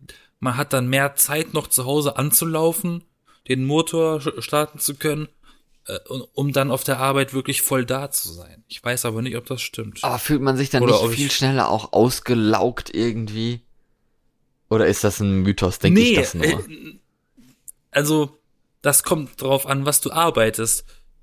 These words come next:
Speaker 1: Wenn ich überlege, wenn ich arbeite, mein, gefühlt, ich arbeite ja jeden Tag anders lang und anders spät, ne?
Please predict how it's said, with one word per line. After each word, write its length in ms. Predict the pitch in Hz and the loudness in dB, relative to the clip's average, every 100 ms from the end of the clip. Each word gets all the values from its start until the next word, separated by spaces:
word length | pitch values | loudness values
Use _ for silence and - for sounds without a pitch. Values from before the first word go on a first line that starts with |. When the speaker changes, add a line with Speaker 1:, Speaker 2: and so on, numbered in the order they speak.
| - - _ _ | -20 -20 _ _
Speaker 1:
Wenn 140 | 131 135 | 0 0
ich 100 | 139 | 2
überlege, 480 | 135 143 135 123 | 2 4 4 4
wenn 140 | 120 127 | 4 2
ich 260 | 190 - | -2 -2
arbeite, 460 | 156 160 123 117 139 | -2 2 2 2 2
mein, 600 | 127 127 110 104 - - 139 131 | 0 0 -2 -8 -12 -16 -16 -10
gefühlt, 800 | 117 - - 175 147 156 - - _ _ _ _ - | -6 -4 0 2 2 0 -4 -14 _ _ _ _ -10
ich 180 | 127 127 | -6 0
arbeite 380 | 127 131 127 | 2 2 2
ja 60 | 120 | 0
jeden 160 | 127 123 | -2 -2
Tag 220 | 117 - | -4 0
anders 340 | 127 147 - | 2 2 2
lang 280 | 135 156 190 _ _ | -2 -2 -4 _ _
und 160 | 127 120 | -6 -2
anders 280 | 127 127 - | 2 2 0
spät, 380 | - 151 - | -4 -4 -6
ne? 220 | 117 135 | -6 -6